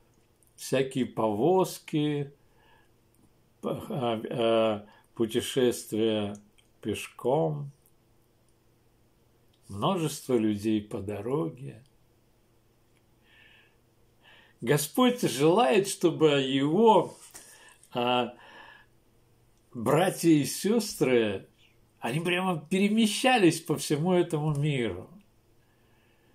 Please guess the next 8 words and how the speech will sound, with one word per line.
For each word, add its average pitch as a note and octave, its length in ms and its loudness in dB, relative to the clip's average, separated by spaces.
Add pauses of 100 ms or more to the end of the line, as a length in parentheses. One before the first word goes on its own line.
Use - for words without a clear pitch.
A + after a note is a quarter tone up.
(840)
И B2+ 520 4 (920)
от - 240 -2
полноты F3 580 6
сердца G#3+ 600 4
их F#3 320 0
уста B3 440 2
будут B2+ 460 2
говорить. G#2 960 -4